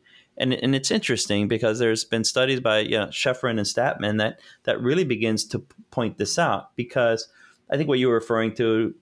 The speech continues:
is there is no economic reason why a dividend is better than just taking, uh, you know, selling,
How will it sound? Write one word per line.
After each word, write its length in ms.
is 380
there 280
is 180
no 220
economic 500
reason 460
why 420
a 80
dividend 500
is 120
better 320
than 260
just 300
taking, 400
uh, 180
you 160
know, 160
selling, 460